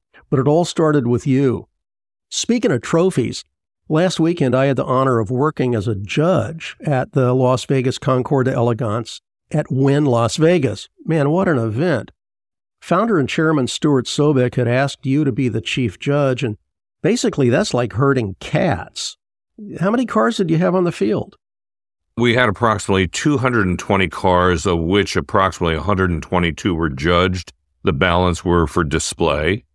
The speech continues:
Speaker 1: <laughs> That's a huge number of cars. And, and you had a room full of judges. There must have been sixty of us in there. Some serious judges with a lot of credentials. And, and you had the colossal responsibility of, of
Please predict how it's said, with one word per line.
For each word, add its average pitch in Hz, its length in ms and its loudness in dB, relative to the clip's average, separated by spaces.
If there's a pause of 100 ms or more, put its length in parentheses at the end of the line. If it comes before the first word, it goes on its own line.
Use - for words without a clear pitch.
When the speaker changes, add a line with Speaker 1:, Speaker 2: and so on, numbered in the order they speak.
(180)
Speaker 1:
<laughs> - 280 -20
That's 190 320 0
a 175 80 2
huge 170 320 0
number 147 320 2
of 113 140 -4
cars. 139 400 0 (200)
And, 175 160 2
and 170 200 2
you 156 80 2
had 190 160 4
a 180 60 4
room 170 260 4
full 139 240 2
of 113 40 0
judges. 123 460 0
There 139 100 0
must 135 220 -2
have 131 80 -2
been 117 160 -2
sixty - 500 -2
of 104 120 -4
us 104 180 -8
in 113 160 -4
there. 110 300 -6 (160)
Some 156 180 2
serious 208 460 4
judges 123 440 0
with 127 140 0
a 120 60 2
lot 131 180 2
of - 100 -2
credentials. 131 680 0
And, 127 180 -2
and 139 200 0
you 196 140 4
had 196 120 2
the - 80 0
colossal 127 540 0
responsibility 131 880 0
of, 107 220 -4
of 127 260 -4